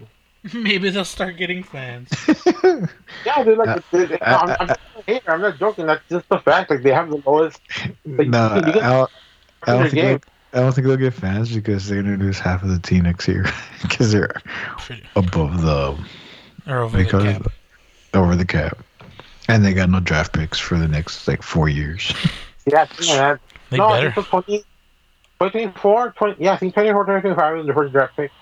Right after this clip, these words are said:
Speaker 3: I think it's super low. It's not even, like, in the top ten or something. It's
Speaker 1: They
Speaker 3: like,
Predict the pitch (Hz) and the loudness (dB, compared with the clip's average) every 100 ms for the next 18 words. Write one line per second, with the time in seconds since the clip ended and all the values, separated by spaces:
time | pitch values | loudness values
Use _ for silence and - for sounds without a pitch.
0 | _ _ _ _ - 135 143 151 - 147 | _ _ _ _ -2 0 0 -2 -2 0
1 | 156 120 135 135 139 131 135 135 117 - | 2 4 4 2 0 0 2 0 -2 -6
2 | _ _ _ _ _ _ _ _ _ 123 | _ _ _ _ _ _ _ _ _ -2
3 | 117 135 - _ _ _ - 123 113 117 | 0 -2 -4 _ _ _ -2 -2 -2 -6
4 | 113 120 113 123 110 | -6 -6 -2 -2 -2